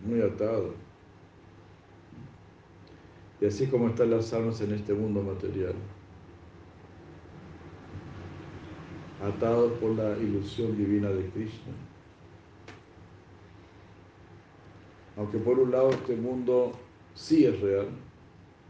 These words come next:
su efecto en el jiva es tal que, ah, ellas confunden la realidad. <clears throat> Es real por-,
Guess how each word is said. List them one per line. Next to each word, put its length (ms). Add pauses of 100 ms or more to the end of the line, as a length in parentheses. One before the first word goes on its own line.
(720)
su 180
efecto 460
en 120
el 120
jiva 380
es 180
tal 240 (100)
que, 240 (1500)
ah, 300 (120)
ellas 320
confunden 600
la 80
realidad. 480 (2500)
<clears throat> 400 (4000)
Es 160
real 220
por-, 240